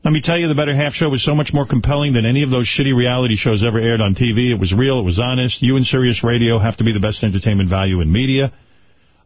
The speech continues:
Uh, I, of course, like most, very eager to hear Dana's take on her and Artie's relationship, and I must say that Artie must have some super bad commitment issues going on inside his brilliantly funny mind.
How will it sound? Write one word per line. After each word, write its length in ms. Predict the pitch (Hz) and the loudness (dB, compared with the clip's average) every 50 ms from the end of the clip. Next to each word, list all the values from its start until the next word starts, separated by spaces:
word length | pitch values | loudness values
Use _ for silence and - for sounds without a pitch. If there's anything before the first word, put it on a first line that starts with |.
| - | -6
Uh, 40 | - | -4
I, 520 | 82 73 69 67 67 67 67 - 104 127 139 | -4 -2 -2 -2 -2 -2 -2 -2 -2 0 -2
of 120 | 135 117 - | -2 -2 -2
course, 300 | - 147 151 151 - - | -2 -2 0 -2 -2 -4
like 160 | 135 123 101 | -4 -2 0
most, 320 | 123 135 143 147 131 - - | 0 0 0 -2 -4 -6 -8
very 420 | 117 107 110 107 143 156 160 156 | -6 -4 0 0 0 2 2 0
eager 180 | 156 143 131 127 | 0 0 0 0
to 60 | 117 | 2
hear 140 | 104 117 117 | 2 0 0
Dana's 340 | 101 117 120 117 113 101 - | 0 0 0 0 -2 -2 -2
take 260 | - 139 127 123 - | -2 -2 -2 -2 -2
on 260 | 104 117 110 107 104 | -2 -2 0 0 2
her 200 | 95 104 127 131 | 2 2 2 0
and 80 | 127 120 | 0 0
Artie's 260 | 117 117 117 107 90 | 0 0 0 0 0
relationship, 600 | 98 101 110 127 139 - - 123 - 143 131 123 | 0 0 0 0 -2 0 -2 -2 0 0 -2 -2
and 80 | - 101 | 0 0
I 60 | 95 | 0
must 280 | 92 104 117 113 - - | 2 0 0 -2 -4 -6
say 440 | - - 139 123 113 107 104 104 101 | -4 -2 0 0 0 0 0 0 0
that 260 | 92 98 95 90 87 - | 0 0 0 -2 -2 -2
Artie 300 | 58 110 113 120 117 113 | -2 -2 0 0 2 2
must 220 | 107 110 110 - | 2 0 0 0
have 160 | - 107 101 92 | 0 -2 -2 0
some 160 | - 95 82 | -2 -2 -2
super 260 | - - 131 117 - | 0 -2 -4 -4 -4
bad 240 | - 113 123 120 107 | -2 0 0 -2 0
commitment 340 | - 113 117 117 101 101 92 | 0 0 0 0 0 0 0
issues 300 | 87 87 - 98 87 85 | 0 0 0 -2 -2 -2
going 260 | - 101 101 98 98 95 | -2 -2 0 0 0 2
on 100 | 92 92 | 0 0
inside 260 | 90 87 - 104 98 | 0 0 -2 -2 -2
his 100 | 92 87 | -2 -4
brilliantly 420 | 87 104 107 107 101 98 95 95 85 | -2 -2 -2 0 0 0 -2 -2 -2
funny 240 | - 98 95 92 | 0 -2 0 0
mind. 360 | 87 87 85 80 76 65 - | 2 2 0 0 -2 -4 -6